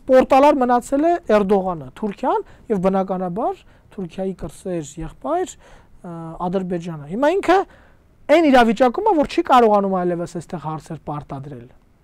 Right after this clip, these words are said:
Չի կարողանում։ Բա հիմա ինչ անի, ը, Վլադիմիր Վլադիմիրովիչ, այստեղ արդեն գալիս ենք այն մի շատ կարևոր կետի, Նիկոլի հակառուսականության միֆին։ Ինչ անի, սրա մասին էլ վաղուց մտածված էր,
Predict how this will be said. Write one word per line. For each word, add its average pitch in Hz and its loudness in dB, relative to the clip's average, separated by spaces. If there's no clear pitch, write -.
Չի - -14
կարողանում։ 180 2
Բա 202 2
հիմա 277 4
ինչ 523 0
անի, 170 -2
ը, 170 -12
Վլադիմիր 170 -4
Վլադիմիրովիչ, 226 -4
այստեղ 226 -2
արդեն 220 -6
գալիս 214 -2
ենք 214 -6
այն 202 -4
մի 202 -6
շատ 208 -6
կարևոր 196 -2
կետի, 175 -6
Նիկոլի 196 0
հակառուսականության 180 -8
միֆին։ 160 -12
Ինչ 381 -2
անի, 202 0
սրա 247 -8
մասին 277 -8
էլ 254 -4
վաղուց 202 -6
մտածված 202 -4
էր, 175 -4